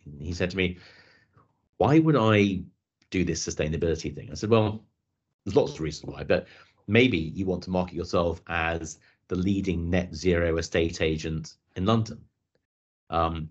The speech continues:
and actually, you know, if you do that and you make lots of money out of it, you need to make sure that your values are aligned with that. Otherwise, you're hypocrisy.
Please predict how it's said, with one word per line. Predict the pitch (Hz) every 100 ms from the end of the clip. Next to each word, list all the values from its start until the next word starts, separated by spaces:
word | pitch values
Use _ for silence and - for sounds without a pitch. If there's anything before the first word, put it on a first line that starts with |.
| - -
and | 92 101
actually, | 104 104 - - 87 85 80 80 _ _ _
you | 92
know, | 76 69
if | 113 110
you | 95
do | 120 120
that | 80
and | 78
you | 90
make | 87
lots | 85 -
of | 87
money | 90 78
out | 73 71
of | -
it, | 80 - _ _
you | - 98
need | 110
to | 110
make | 92 -
sure | 98 87
that | 85 87
your | 92
values | 85 90 92 90 87
are | 87
aligned | 85 87 90 90 87 85 80 - -
with | 104
that. | 78 73 -
Otherwise, | 101 92 85 85 82
you're | 92
hypocrisy. | 143 - 82 73